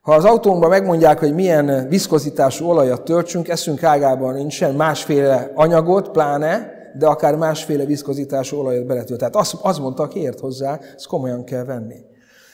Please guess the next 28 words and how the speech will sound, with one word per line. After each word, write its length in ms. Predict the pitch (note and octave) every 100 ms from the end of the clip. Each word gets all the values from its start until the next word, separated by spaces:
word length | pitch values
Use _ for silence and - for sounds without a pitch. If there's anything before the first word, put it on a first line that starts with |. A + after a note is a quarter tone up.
| _ _ _
Az 180 | - C4+
a 80 | A#3
megdöbbentő, 760 | F#3 G3 F#3 E3 F3 F3 F3+
hogy 180 | F3 D#3+
egyedül 460 | E3+ A#3 G3 E3 D#3
csak 240 | D#3 C#3+
Isten 680 | G#3 G#3 - E3 B2+ A2 - - - -
az 200 | D3 -
abszolút 720 | G3+ B3+ - - F3+ D#3+ D3
tekintély 840 | - E3 E3+ F#3 F3+ - F#3 G3 A3
és 380 | E3+ C#3+ C3+
mindenek 520 | C#3+ F#3+ E3+ C#3 C3+ -
szakértője 840 | - D3+ D3 B2 A#2 C3 A#2+ A#2
iránt 460 | - D#3 C3 A#2 A2+
vagyunk 600 | B2+ C3 B2+ A#2+ A2+ - _ _ _ _ _ _
engedetlenek. 1040 | D3+ C#3+ C3+ B2+ C3+ C3+ C#3 D3 F#3+ - - - _ _ _
Talán 300 | E3 F3 D3
nem 200 | D#3+ E3+
túlzok, 380 | - C3+ C3 -
ha 80 | C#3+
azt 160 | D#3
mondom, 180 | D#3+ C#3
hogy 140 | C3+
az 120 | B2+ D3
emberiség 560 | D3+ C3 B2 A#2+ B2+
szintjén 560 | A2+ D#3 C#3 - A#2+ F#2
következetesen 1040 | A3+ F3 D3 - - B2 B2 - A#2+ C3+
engedetlenek. 760 | A#2 A2+ A#2 A#2+ A#2+ B2+ A#2 -